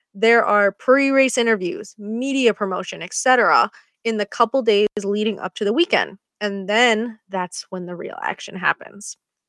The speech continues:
So we begin the weekend with free practice sessions on Fridays and Saturday mornings. Practices are needed because each track is unique and the cars are not created equal, as I just mentioned, with those crazy budget caps.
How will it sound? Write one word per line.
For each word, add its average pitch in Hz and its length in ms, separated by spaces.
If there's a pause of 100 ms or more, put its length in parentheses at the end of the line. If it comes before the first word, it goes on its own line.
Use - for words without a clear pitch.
(160)
So - 160
we 240 220
begin 233 680
the 277 80
weekend 220 520
with 202 400
free 359 160
practice - 400
sessions - 520 (200)
on 208 80
Fridays 226 720
and 208 360
Saturday 196 400
mornings. 226 500 (280)
Practices 320 560
are 214 240
needed 214 720
because 196 420 (120)
each 254 360
track 190 380 (100)
is 196 180
unique 196 600
and 202 180
the 196 60
cars 214 280
are 202 120
not 190 260
created 196 380
equal, 262 400 (120)
as 190 140
I 185 60
just 185 220
mentioned, 233 340
with 190 140
those - 160
crazy 196 360
budget 196 240
caps. - 380